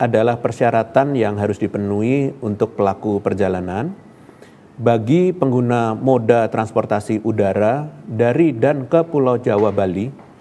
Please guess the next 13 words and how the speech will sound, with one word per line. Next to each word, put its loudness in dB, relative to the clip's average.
dan 2
daerah 0
level 2
tiga 2
dan -4
empat, -2
wajib 0
menunjukkan -2
kartu -2
vaksin -2
minimal -2
dosis -4
pertama -2